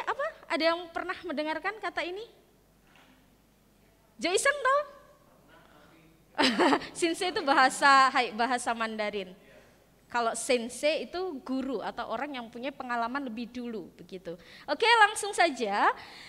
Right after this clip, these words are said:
Sebelum nanti kita ke public speaking, Pak Andika, boleh kita, eh, senam sebentar? Bisa ya? Oke. Ya,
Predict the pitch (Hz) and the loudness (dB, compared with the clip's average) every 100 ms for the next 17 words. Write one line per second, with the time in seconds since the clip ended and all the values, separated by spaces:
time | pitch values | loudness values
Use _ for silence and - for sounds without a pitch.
0 | - 392 339 415 453 427 415 359 392 392 | -6 -2 4 4 4 0 -2 0 0 4
1 | 359 285 - - 330 - 214 262 440 466 | 2 2 -6 -8 -8 -4 0 0 -2 -10
2 | - - 339 339 - 349 330 494 587 302 | -14 0 4 4 2 0 0 0 0 0
3 | 339 508 359 392 392 392 - - - 359 | -2 -2 -2 2 2 2 -2 -10 -4 -2
4 | - 392 359 359 359 - 269 311 427 508 | -4 -4 -4 -4 -8 -6 -4 -2 -2 -4
5 | - _ _ _ _ _ _ _ _ _ | -18 _ _ _ _ _ _ _ _ _
6 | _ _ _ _ _ _ - 294 320 254 | _ _ _ _ _ _ -10 -4 -2 0
7 | 185 - - _ _ _ _ _ _ _ | -2 -8 -20 _ _ _ _ _ _ _
8 | _ _ - 240 240 190 110 101 _ _ | _ _ -10 -10 -8 -10 -12 -20 _ _
9 | _ _ _ _ _ - 359 | _ _ _ _ _ 6 6